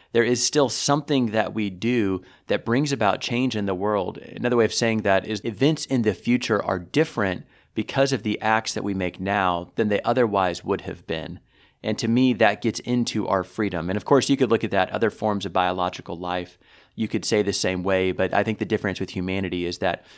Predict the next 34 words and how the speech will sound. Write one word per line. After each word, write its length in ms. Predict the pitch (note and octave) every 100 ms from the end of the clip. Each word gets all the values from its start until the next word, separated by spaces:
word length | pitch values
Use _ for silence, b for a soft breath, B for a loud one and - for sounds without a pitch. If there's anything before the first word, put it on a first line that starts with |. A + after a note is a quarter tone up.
| B
resides 640 | G#2 G#2+ F#2+ G#2+ G#2+ G2 F#2
in 80 |
some 280 | F2+ A2+ G#2+
form 400 | - G2+ G2 F2+
of 200 | F2 F#2
a 100 | F#2
specific 720 | - - - G2+ A#2 A2 F#2 -
choice 440 | - G#2 F#2 -
to 160 | - G#2
shape 360 | - G2+ G2+
something. 540 | - F2+ E2 D2 C2 - b b b b
And 120 | -
sometimes 440 | - C3 C3+ A2+ G#2+
the 80 | G#2+
way 140 | G#2+
that 120 | G2
we 120 | F2+ F2+
intend 340 | F#2 D3 D#3
to 60 | A2+
shape 340 | - F#2 F#2
is 80 | G2+
not 160 | G2
what 140 | E2+ F#2
actually 300 | F#2 - E2+
happens, 520 | - A#2 F#2 F2 E2 b b b b
but 220 | C#3+ A#2+
it 60 | F2
nonetheless 520 | A#2 B2+ A2+ G#2 F#2+
originates 920 | - F2 G2+ C3+ A#2+ G2 F2 F2 - b b -
in 140 | G#2+
choices 540 | - - C#3+ D3 B2+ G#2
of 200 | F#2+ G2+
our 180 | E2
will 540 | E2+ F#2 G#2 F2 E2+